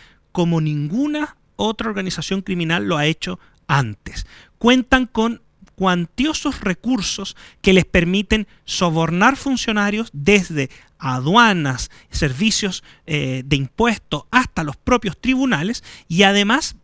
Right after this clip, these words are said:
actúan casi en plena impunidad. En este contexto tenemos que sumar la existencia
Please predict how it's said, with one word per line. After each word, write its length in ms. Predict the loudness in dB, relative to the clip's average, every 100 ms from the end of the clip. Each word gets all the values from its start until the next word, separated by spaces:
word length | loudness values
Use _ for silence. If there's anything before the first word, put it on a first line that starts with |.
| _
actúan 720 | -6 -6 -6 -4 0 -2 -4 _ _
casi 340 | -6 -4 -2 -2
en 140 | -2
plena 420 | _ 0 2 2
impunidad. 640 | -2 -4 -6 -6 -8 -14 _ _ _ _ _
En 120 | 0 0
este 180 | 0
contexto 480 | -2 -2 -2 -2 -4
tenemos 360 | -2 -2 -2 -4
que 140 | -6
sumar 460 | -4 -2 0 0 -2 -12 -10
la 100 | -2
existencia 800 | -2 0 -2 4 4 4 -2 -2